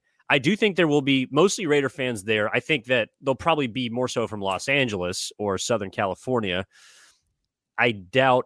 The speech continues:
a ton of East Bayers will make the trip, but who knows? Maybe they're out there to have a fun weekend.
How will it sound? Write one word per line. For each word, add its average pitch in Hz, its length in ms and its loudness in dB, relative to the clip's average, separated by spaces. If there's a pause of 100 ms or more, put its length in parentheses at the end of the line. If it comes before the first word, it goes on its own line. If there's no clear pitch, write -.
a 127 80 -2
ton - 380 -2
of 139 100 -2
East 127 280 -6
Bayers 120 360 0
will 113 80 -2
make 110 240 -4
the 101 80 -12
trip, 110 340 -4
but 113 300 2
who 135 160 2
knows? 110 320 2
Maybe 107 180 -2
they're 101 160 0
out 98 160 2
there 101 140 -2
to 95 60 0
have 95 160 0
a 95 40 -8
fun 92 260 -2
weekend. 90 460 -6